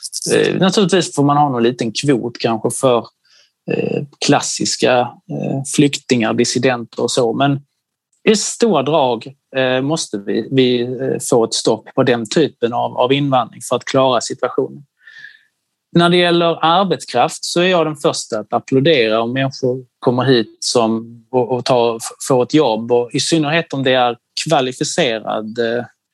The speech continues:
eh, jobb. Eh, arbetskraftsinvandringen har ju också hanterats på ett väldigt naivt sätt i Sverige.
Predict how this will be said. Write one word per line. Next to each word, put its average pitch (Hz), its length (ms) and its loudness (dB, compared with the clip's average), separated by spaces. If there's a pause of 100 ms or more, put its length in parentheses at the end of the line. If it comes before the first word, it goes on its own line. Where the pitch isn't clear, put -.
(260)
eh, - 260 0
jobb. 123 400 2 (720)
Eh, - 360 0
arbetskraftsinvandringen 127 1040 0
har 135 140 2
ju 156 60 6
också 160 260 0
hanterats 139 480 0
på 131 60 -4
ett 123 180 -6
väldigt 135 240 0
naivt 120 420 -4
sätt - 340 -2
i 117 40 0
Sverige. 120 520 0